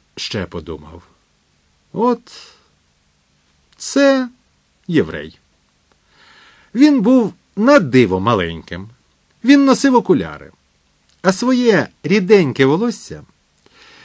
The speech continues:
не розчісував на проділі, а так і носив, як шапку. От кого на місці баті я би назвав Шапка.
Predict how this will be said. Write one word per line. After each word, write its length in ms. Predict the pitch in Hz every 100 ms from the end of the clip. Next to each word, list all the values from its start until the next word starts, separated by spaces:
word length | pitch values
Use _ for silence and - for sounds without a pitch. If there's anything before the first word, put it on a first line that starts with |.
| - _
не 120 | 262 294
розчісував 760 | 262 - 262 247 208 196 170 143
на 140 | 147
проділі, 520 | - 87 78 76 82 98 _ _ _ _ _ -
а 100 | 220
так 260 | 277 262
і 40 | 214
носив, 500 | 147 - 82 78 101 _ _ -
як 200 | 214 -
шапку. 400 | 107 - - - _ _ _ -
От 220 | 302 -
кого 260 | 139 123
на 80 | 120
місці 320 | 107 101 -
баті 380 | 117 214 233 175
я 120 | 151
би 120 | 139 120
назвав 380 | 104 95 123
Шапка. 500 | - 98 78 - 82